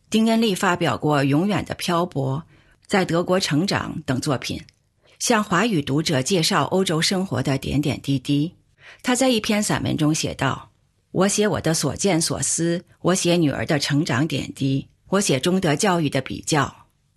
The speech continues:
忽然间，我发现我的生活中有那么多值得写的题材，我的灵感也不断涌现出来。我在走路、做家务时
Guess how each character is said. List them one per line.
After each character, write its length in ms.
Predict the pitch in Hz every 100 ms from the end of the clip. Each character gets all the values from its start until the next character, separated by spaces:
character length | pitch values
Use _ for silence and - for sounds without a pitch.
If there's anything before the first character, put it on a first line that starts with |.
| - -
忽 160 | - 277
然 200 | 220 175
间， 340 | 190 190 190 - -
我 120 | 151
发 160 | 165 233
现 200 | 269 247
我 100 | 143
的 80 | 143
生 240 | - 196
活 160 | 196 175
中 320 | 196 185 185
有 180 | - 160
那 120 | 220
么 140 | 269 220
多 160 | 202
值 180 | 208 -
得 140 | 190 196
写 220 | - 101
的 120 | 170
题 220 | - 143
材， 360 | - 147 160 - _ - - -
我 100 | 147
的 120 | 190
灵 220 | 165 147
感 300 | 196 131 139
也 100 | 151
不 160 | - 151
断 240 | 214 180
涌 120 | 156 -
现 240 | - 143
出 160 | - -
来。 300 | 123 - - _ _ _ _ _ -
我 100 | - -
在 140 | 202
走 260 | - 131 65
路、 360 | 202 190 143 - -
做 180 | 247 196
家 260 | 240 226
务 200 | 240 202
时 400 | - - 139 160